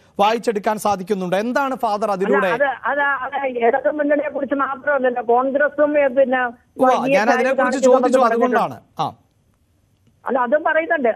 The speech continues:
Speaker 2: ആരെ പ്രീണനം നടത്താൻ നോക്കുന്നു. അപ്പൊ തന്നെ നമുക്ക്, നമുക്ക് ഈ അടുത്ത നാളുകളിൽ സംഭവിക്കുന്ന കാര്യങ്ങൾ നമ്മൾ ചോ-, നോക്കിക്കാണുന്നതല്ലേ. അങ്ങനെ വർഗീയ പ്രീണനം ക-, എല്ലാ, നോക്കൂ, നമ്മൾ ബി ജെ പിയോട് ചേരരുതെന്ന് പറയുന്നത് അവര് വർഗീയ പാർട്ടിയാന്ന് പറഞ്ഞിട്ടാണ്.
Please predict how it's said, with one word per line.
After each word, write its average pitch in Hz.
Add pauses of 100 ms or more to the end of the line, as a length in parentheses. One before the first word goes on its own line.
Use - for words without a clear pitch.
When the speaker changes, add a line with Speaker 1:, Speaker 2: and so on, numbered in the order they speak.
Speaker 2:
ആരെ 233
പ്രീണനം 302
നടത്താൻ 294
നോക്കുന്നു. 262
അപ്പൊ 233
തന്നെ 311 (460)
നമുക്ക്, 233
നമുക്ക് 240
ഈ 302
അടുത്ത 285
നാളുകളിൽ 302
സംഭവിക്കുന്ന 277
കാര്യങ്ങൾ 285
നമ്മൾ 294
ചോ-, 254
നോക്കിക്കാണുന്നതല്ലേ. 277 (420)
അങ്ങനെ 262
വർഗീയ 277
പ്രീണനം 294
ക-, 214
എല്ലാ, 208
നോക്കൂ, 277
നമ്മൾ 233
ബി 262
ജെ 285
പിയോട് 302
ചേരരുതെന്ന് 285
പറയുന്നത് 285
അവര് 285
വർഗീയ 294
പാർട്ടിയാന്ന് 285
പറഞ്ഞിട്ടാണ്. 226